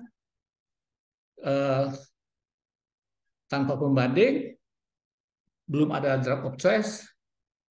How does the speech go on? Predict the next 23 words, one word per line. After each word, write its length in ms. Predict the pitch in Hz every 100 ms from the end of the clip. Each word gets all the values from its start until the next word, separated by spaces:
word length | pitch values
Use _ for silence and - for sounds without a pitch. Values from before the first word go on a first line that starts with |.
| _
kalau 240 | - 139 135
dibandingkan 400 | 135 131 135 135
placebo 580 | 131 127 139 139 185 160
melanggar 380 | 139 139 135
etik, 400 | 139 135 185 - - _ _ -
jadi 120 | 135
terpaksa 640 | 139 131 127 - 156 143 -
tanpa 260 | 127 117
pembanding, 500 | 98 113 113 113 120 110
gitu 60 | 113
ya. 120 | 117 131 135 - _ _ _ _ _ _ _
Nah, 320 | - 175 160 135
bisa 320 | 165 202 240
juga 400 | 226 254 302 262
uji 240 | 226 202
klinik 320 | 208 208 196
ini 320 | 202 151 160 262
disebut 480 | 214 175 175 175
uji 240 | 190 170 180
prognostik 640 | 180 160 151 131 311 302 - _ _ _ _
kalau 800 | 190 196 165 151 226 339 320 254 254 _ _ _ _ _ _ _ _ _ _ _ _ _
parameternya 960 | - 196 196 190 180 175 - 160 214 254
adalah 480 | 160 156 196 220